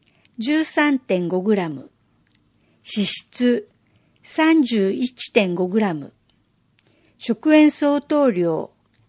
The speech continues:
一点七グラム。材料、二人分。ナス二本。しめじ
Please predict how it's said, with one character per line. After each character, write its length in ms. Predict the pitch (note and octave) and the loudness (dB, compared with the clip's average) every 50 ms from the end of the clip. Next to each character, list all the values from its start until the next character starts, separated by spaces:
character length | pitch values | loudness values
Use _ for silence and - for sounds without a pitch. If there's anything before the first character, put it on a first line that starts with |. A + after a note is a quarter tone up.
| _ | _
一 300 | - C4+ - - - - | -6 -6 -6 -6 -8 -2
点 240 | - B3+ G#3+ F#3+ F3+ | 0 0 2 2 0
七 280 | F3+ F3 F3 F#3 G3 F#3+ | -2 -2 0 -2 -2 0
グ 100 | G#3 G3 | -2 -2
ラ 160 | F3+ E3 D3 | -2 -4 -6
ム。 180 | C#3 C3+ - _ _ _ _ _ _ _ _ _ _ _ _ _ _ _ _ _ _ _ _ _ _ _ _ _ _ _ _ _ _ _ _ _ _ _ _ _ _ | -10 -12 -18 _ _ _ _ _ _ _ _ _ _ _ _ _ _ _ _ _ _ _ _ _ _ _ _ _ _ _ _ _ _ _ _ _ _ _ _ _ _
材 320 | - G#3 B3+ C4 C4+ C#4+ C4+ | -4 -2 0 2 2 2 2
料、 480 | A#3+ C#4+ C#4 B3+ G#3+ F3+ E3+ - - _ _ _ _ _ _ _ _ _ _ _ _ | 0 2 2 4 4 2 0 -2 -6 _ _ _ _ _ _ _ _ _ _ _ _
二 300 | _ - - A#3+ A3+ G#3+ | _ -6 -2 0 0 2
人 140 | A#3+ A#3 | 2 0
分。 420 | F#3+ G#3+ A3 G#3+ G#3 G#3 A3 D4 - _ _ _ _ _ _ _ _ _ _ _ _ - | 2 2 0 2 2 0 -2 -6 -10 _ _ _ _ _ _ _ _ _ _ _ _ -4
ナ 140 | - C#4 D4+ | 0 0 0
ス 180 | - - - G#3 | 0 -2 -2 0
二 140 | G3+ A#3+ A#3 | 2 2 2
本。 360 | A3 A3+ D#3+ D3 D3+ A#3+ - _ _ _ _ _ _ _ _ _ _ _ | 0 -2 -6 -6 -8 -10 -14 _ _ _ _ _ _ _ _ _ _ _
し 180 | - - B3 A#3 | -10 0 4 4
め 200 | B3 C#4 C#4 A#3 | 4 4 4 2
じ 340 | A3+ B3 B3 B3+ - _ | 0 -2 -2 -2 -4 _